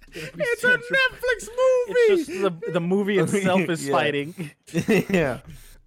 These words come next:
Speaker 3: yeah,
Speaker 2: Anyway,
Speaker 3: yeah.
Speaker 2: what were you saying, Alex?
Speaker 1: What a fighter. Uh, I forgot. But yeah,
Speaker 3: Uh,
Speaker 1: that's
Speaker 3: the crazy lady from, uh, The Orange Is the New Black.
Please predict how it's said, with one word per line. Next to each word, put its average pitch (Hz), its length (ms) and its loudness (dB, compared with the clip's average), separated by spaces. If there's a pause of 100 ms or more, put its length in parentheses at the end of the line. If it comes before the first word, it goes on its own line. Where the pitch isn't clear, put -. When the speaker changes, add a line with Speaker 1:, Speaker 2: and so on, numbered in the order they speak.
(240)
Speaker 3:
yeah, 117 140 -8
Speaker 2:
Anyway, 131 280 -2
Speaker 3:
yeah. 123 60 -2
Speaker 2:
what 143 120 -2
were 156 60 -6
you 156 140 -8
saying, 156 260 -12
Alex? 147 160 -14
Speaker 1:
What 165 140 -8
a 156 80 -4
fighter. 107 400 -6 (340)
Uh, 107 800 -6 (180)
I 120 80 -8
forgot. 92 340 -10 (580)
But 104 140 -10
yeah, 139 60 -4
Speaker 3:
Uh, 135 220 0
Speaker 1:
that's 123 180 -6
Speaker 3:
the - 60 -16
crazy 143 540 -2
lady 139 340 -2
from, 123 420 -6
uh, 113 240 -2
The 117 140 -12
Orange 120 360 -12
Is 110 160 -14
the 113 60 -12
New 113 140 -10
Black. 123 480 -12